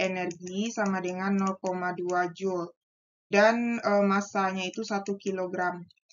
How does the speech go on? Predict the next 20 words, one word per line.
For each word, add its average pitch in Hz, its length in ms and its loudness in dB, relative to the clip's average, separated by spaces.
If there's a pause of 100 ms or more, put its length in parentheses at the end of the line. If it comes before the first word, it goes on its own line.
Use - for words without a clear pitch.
(220)
Nah, 202 240 4
yang 202 160 4
ditanya 208 480 2
besar 220 240 2
dosis 214 320 0
serapannya 196 640 0
adalah, 180 560 0
berarti 185 480 -2
yang 202 80 0
ditanya 180 320 -8
itu 202 320 -4 (560)
D. 180 320 0 (880)
Dalam 190 480 6
R 202 320 -2
D 180 160 0
ya, 180 240 -2
dalam 185 240 -6
R 185 160 -10
D. - 160 -8 (480)
Nah, 202 240 4